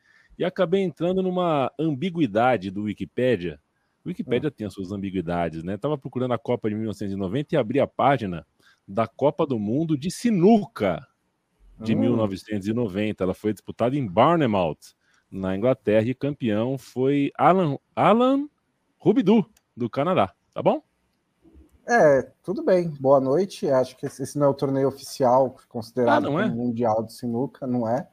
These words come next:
Speaker 2: O Mundial de Sinuca é sempre em Sheffield. Acho que em mil novecentos e noventa quem ganhou foi o Stephen Hendry, inclusive, não esse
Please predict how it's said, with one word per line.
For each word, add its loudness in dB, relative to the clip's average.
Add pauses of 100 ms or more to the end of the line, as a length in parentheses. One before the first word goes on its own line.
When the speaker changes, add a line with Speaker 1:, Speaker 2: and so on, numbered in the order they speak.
(300)
Speaker 2:
O -6
Mundial -2
de -8
Sinuca -4
é -6
sempre -6
em -4
Sheffield. -2 (420)
Acho -2
que -4
em 2
mil 2
novecentos 0
e 0
noventa 0
quem -4
ganhou 2
foi -4
o 0
Stephen -6
Hendry, -2
inclusive, -6
não -4
esse -10